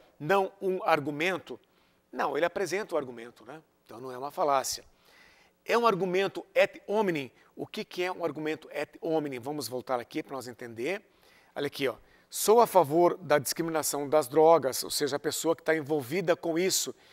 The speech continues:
alguém que s-, é alguém que está envolvida com isso. Então vamos ver se é um argumento et hominem. É, porque ele está, é um, é um economista, né? E ele está pres-, tentando, é, mostrar uma boa imagem do país.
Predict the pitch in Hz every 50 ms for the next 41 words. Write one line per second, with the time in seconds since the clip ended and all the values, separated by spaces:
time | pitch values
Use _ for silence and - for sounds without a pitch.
0 | _ _ _ _ _ _ - - 139 131 135 151 165 185 180 - - 175 180 156
1 | - - - 226 - 160 156 151 147 127 139 165 175 - - - 165 160 147 147
2 | 151 127 156 165 156 165 - 160 160 151 127 - - 131 135 156 156 143 117 120
3 | 147 165 160 - - - 160 156 160 170 165 - _ _ _ - - _ _ _
4 | - 135 147 160 160 - _ _ 135 143 143 131 147 147 151 165 160 - - -
5 | - 165 175 - - - - 180 180 160 147 143 147 - - 240 202 185 190 220
6 | - _ _ _ _ _ _ _ - 190 - - 185 185 180 165 - - 180 170
7 | 175 185 - - 165 175 190 196 180 - - 175 180 185 180 - 214 208 185 175
8 | 180 208 196 - - 165 139 147 165 180 - _ _ _ - - - _ - 156
9 | 156 151 - - 156 151 156 160 165 160 151 - - - - - _ _ _ _
10 | _ _ _ - 160 147 - - 180 165 - - 185 202 190 - - _ _ -
11 | - - 156 156 151 147 151 151 147 147 165 156 - - 170 180 180 170 160 147
12 | 139 175 180 175 156 151 156 160 139 165 165 - 175 147 139 131 120 - - -